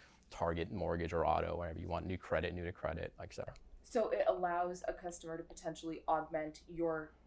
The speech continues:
Speaker 2: data set with their own data
Speaker 1: Yes,
Speaker 2: set,
Speaker 1: and when I,
Speaker 2: but
Speaker 1: when I say
Speaker 2: create
Speaker 1: customer, but it's a, a, another enterprise, another
Speaker 2: Right,
Speaker 1: large
Speaker 2: right, right,
Speaker 1: corporation.
Speaker 2: of course, yeah,
Speaker 1: Versus
Speaker 2: and
Speaker 1: the
Speaker 2: that
Speaker 1: consumer, which is then the, another,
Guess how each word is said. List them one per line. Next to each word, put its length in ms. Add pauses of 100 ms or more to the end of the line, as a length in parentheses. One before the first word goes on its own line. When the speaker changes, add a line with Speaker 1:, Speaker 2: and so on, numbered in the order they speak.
Speaker 2:
data 200
set 380
with 160
their 180
own 140
data 160
Speaker 1:
Yes, 160
Speaker 2:
set, 220
Speaker 1:
and 120
when 120
I, 100
Speaker 2:
but 80
Speaker 1:
when 80
I 40
say 120
Speaker 2:
create 100
Speaker 1:
customer, 280
but 160
it's 140
a, 300
a, 40
another 240
enterprise, 460
another 160
Speaker 2:
Right, 60
Speaker 1:
large 100
Speaker 2:
right, 80
right, 60
Speaker 1:
corporation. 240
Speaker 2:
of 40
course, 280
yeah, 60
Speaker 1:
Versus 160
Speaker 2:
and 80
Speaker 1:
the 40
Speaker 2:
that 60
Speaker 1:
consumer, 520
which 260
is 80
then 140
the, 140
another, 380